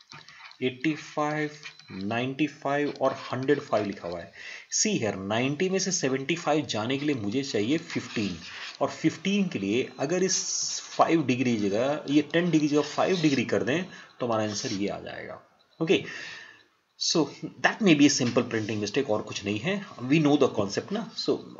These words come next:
again, uh, these three question, last three questions are of level two। I don't think कि there is much difference between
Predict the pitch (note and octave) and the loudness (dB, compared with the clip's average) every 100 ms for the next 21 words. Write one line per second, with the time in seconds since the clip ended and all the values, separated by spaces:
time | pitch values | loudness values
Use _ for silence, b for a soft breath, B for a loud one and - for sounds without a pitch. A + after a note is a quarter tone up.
0 | - B2 E3 G2+ F#2 A#2 A2+ G#2+ G2+ E3 | -10 2 2 2 -2 -2 2 2 0 0
1 | C4+ - G#3+ - G#2 G#2+ G#2 - A#3+ - | 0 2 0 0 -2 -2 -2 -2 -2 -2
2 | A#3 F#3+ - F#3+ F3 - D#3+ D#3+ D#3+ - | -2 -2 -2 -2 -4 -4 -4 -2 -4 0
3 | A2 A#2+ B2 - B2 F#2+ - - G2+ F#2+ | 2 4 4 2 0 0 -4 -10 -10 -10
4 | F2 C#2 - - E3 C3+ F3 F#3+ F#3 F3+ | -12 -12 -14 -6 -4 2 2 2 0 -2
5 | F3 E3+ D3 G#2+ G#2 G#2 C3 C3+ A2 B2+ | -2 0 0 0 -4 0 0 0 -2 -4
6 | A2 F#2 G#2 B2 A#2+ G2+ G#2 A#2+ | -4 -6 -4 -4 -4 -2 0 0